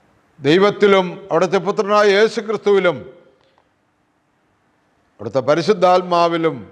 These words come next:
ഈ പരിശുദ്ധ തൃത്വത്തിന് മുമ്പിൽ മുട്ടുകൾ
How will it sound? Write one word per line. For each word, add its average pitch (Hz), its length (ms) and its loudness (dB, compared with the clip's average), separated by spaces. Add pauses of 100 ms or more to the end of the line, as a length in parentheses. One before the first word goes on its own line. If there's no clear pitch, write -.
(880)
ഈ 151 40 0 (120)
പരിശുദ്ധ 170 400 0 (180)
തൃത്വത്തിന് 190 540 -4
മുമ്പിൽ 185 300 -2 (1080)
മുട്ടുകൾ 175 420 0